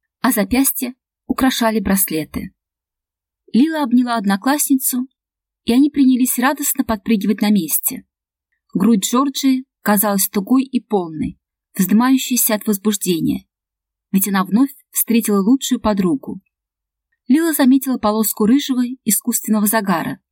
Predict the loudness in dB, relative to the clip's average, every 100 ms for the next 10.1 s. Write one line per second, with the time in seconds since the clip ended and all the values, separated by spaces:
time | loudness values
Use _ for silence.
0 | -4 2 2 2 0 0 -2 -4 -6 -10
1 | -14 _ _ _ _ _ _ _ _ -4
2 | -2 0 2 2 2 2 4 2 0 -4
3 | -4 0 0 0 _ _ _ _ _ _
4 | _ _ -6 -2 -2 -2 0 0 0 -4
5 | -2 -2 0 -2 -2 -2 0 0 0 -2
6 | -2 2 2 2 -2 -6 -6 _ _ -2
7 | 0 -2 -6 -6 -8 -10 _ _ _ _
8 | _ _ _ _ _ _ _ _ 0 0
9 | 0 4 4 2 -2 0 0 2 0 -2